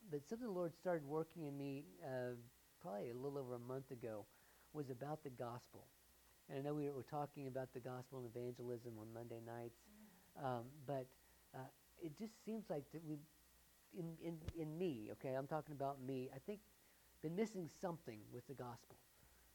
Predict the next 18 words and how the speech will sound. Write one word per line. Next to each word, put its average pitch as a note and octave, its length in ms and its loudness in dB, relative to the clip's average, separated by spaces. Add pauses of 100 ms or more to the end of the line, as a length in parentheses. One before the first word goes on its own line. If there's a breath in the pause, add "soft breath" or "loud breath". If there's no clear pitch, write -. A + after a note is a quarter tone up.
(140)
Uh, C3+ 100 -2
you D#3 120 0
know, D3+ 60 2
the C3 80 -4
gospel D#3+ 500 0
still D#3+ 160 0
has D3+ 100 2
the C3 220 -4
same C#3+ 200 0 (160)
power C#3 440 2
as B2 100 -2
it B2+ 80 -4 (100)
did C#3+ 220 4
in C3+ 180 -2
Jesus' C#3+ 400 -4
day, G#2 220 -4 (720)
or C#3 60 4
the B2+ 80 0